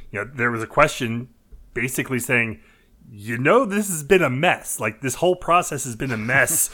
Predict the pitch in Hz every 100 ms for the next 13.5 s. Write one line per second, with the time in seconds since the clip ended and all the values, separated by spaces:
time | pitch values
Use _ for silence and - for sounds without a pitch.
0 | - - - 233 - - - - - _
1 | _ _ - 123 123 117 120 _ - -
2 | 151 185 160 180 165 139 151 151 143 143
3 | - - _ _ 123 143 135 135 135 131
4 | 127 117 - 110 117 110 95 90 92 104
5 | - 127 117 120 160 135 160 - - _
6 | _ - 117 165 147 - - 226 - -
7 | 107 107 - 117 123 123 135 143 160 107
8 | 98 113 110 - _ 113 113 117 107 98
9 | 110 - - _ _ _ _ _ - -
10 | 127 120 110 113 _ _ _ - 135 120
11 | 131 - 165 160 147 131 120 - - _
12 | 135 104 - _ _ _ _ _ 117 113
13 | 147 135 131 -